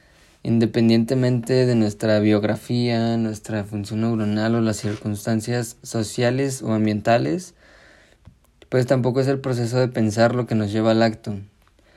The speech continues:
Lo que nos lleva al acto es la decisión que tomamos sobre lo pensado. Sí está un poquito confuso esto, pero creo que, eh, pues investigando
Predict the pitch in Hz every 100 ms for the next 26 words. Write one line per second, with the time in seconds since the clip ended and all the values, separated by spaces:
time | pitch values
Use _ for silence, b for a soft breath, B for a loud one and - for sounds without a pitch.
0 | b b b _ 135 117 113 107 - _
1 | _ - 117 117 117 107 123 135 135 131
2 | - 143 147 135 110 107 - 123 120 131
3 | - 113 117 135 147 151 143 - 127 123
4 | 113 113 110 104 - 101 95 107 101 104
5 | _ b b b b b b - 131 131
6 | 147 147 139 - 147 131 135 147 127 135
7 | 139 139 - 147 - 135 117 110 107 104
8 | 101 104 - 113 - 113 113 135 131 131
9 | 127 113 107 - - 107 104 101 - -
10 | - 110 110 110 107 117 110 107 117 123
11 | 123